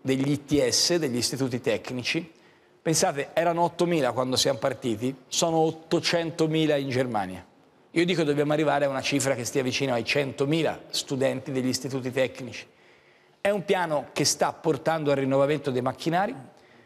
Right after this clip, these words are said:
però accanto a questo bisogna anche stare attento al commerciante, alla partita iva, al lavoratore autonomo, non pensare soltanto ai grandi.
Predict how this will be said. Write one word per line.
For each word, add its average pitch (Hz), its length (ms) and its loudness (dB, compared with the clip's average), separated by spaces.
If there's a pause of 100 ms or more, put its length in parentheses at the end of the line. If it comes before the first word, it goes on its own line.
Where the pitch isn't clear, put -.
(1040)
però 269 160 4
accanto 220 400 -2
a 247 40 2
questo 208 360 0
bisogna 160 360 2
anche 156 180 0
stare 151 200 0
attento 160 400 0
al 139 140 2
commerciante, 139 960 -2 (720)
alla 139 240 2
partita 127 400 0
iva, 139 400 2 (380)
al 135 120 0
lavoratore 143 480 2
autonomo, 135 580 0
non 156 120 -2
pensare 165 380 2
soltanto 135 460 -2
ai 131 100 2
grandi. 110 360 -2